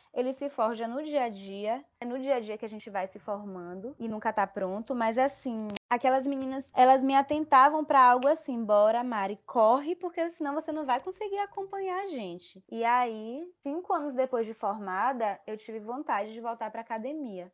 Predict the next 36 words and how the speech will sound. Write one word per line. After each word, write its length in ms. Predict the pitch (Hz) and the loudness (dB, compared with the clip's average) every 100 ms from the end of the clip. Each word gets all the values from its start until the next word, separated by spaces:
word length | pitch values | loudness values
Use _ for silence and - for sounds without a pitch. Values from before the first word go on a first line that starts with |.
| _ | _
Então, 460 | 214 - 220 220 226 | -18 -10 -8 -6 -8
em 100 | 226 | -8
dois 180 | 220 | -8
mil 200 | 214 220 | -8 -10
e 40 | 226 | -12
dezessete, 960 | 202 226 269 - 233 190 196 220 - | -8 -6 -6 -8 -6 -4 -4 -6 -14
já 280 | 226 196 185 190 | -8 -6 -6 -8
dois 260 | 190 208 277 | -8 -4 -2
anos 200 | 262 233 | -2 -2
depois, 300 | 233 220 214 | -4 -4 -4
eu 80 | |
consegui 400 | 226 233 - 226 | -6 -10 -10 -12
entrar 460 | 214 254 247 202 208 | -10 -8 -2 0 0
no 140 | 220 | -4
mestrado, 640 | 208 208 - - 196 170 170 | -4 -6 -6 2 2 2 -2
né? 140 | 196 339 - _ | -6 -8 -10 _
Quer 100 | 214 | -12
dizer, 180 | 175 - _ _ | -12 -16 _ _
sete 340 | 196 214 - | -4 -4 -6
anos 160 | 247 247 | -10 -8
depois 300 | 247 214 220 | -8 -8 -10
de 60 | |
ter 140 | 214 208 | -12 -12
me 120 | 214 | -10
formado, 560 | 240 285 262 175 165 | -8 -6 -6 -8 -10
que 100 | 190 | -4
aí 140 | 214 208 | -2 -2
eu 60 | |
fui 120 | 233 240 | -4 -4
fazer 220 | 247 220 | -4 -2
mestrado 380 | 226 - 220 220 | -4 0 0 0
em 140 | 240 | -4
ensino 260 | 254 233 233 | -8 -8 -4
e 40 | |
relações 420 | 240 233 247 226 | 0 0 -2 -4
étnico-raciais, 1300 | 220 214 233 226 233 214 214 254 226 202 226 330 _ | -4 -4 -14 -12 -6 -6 -4 -2 0 2 0 -4 _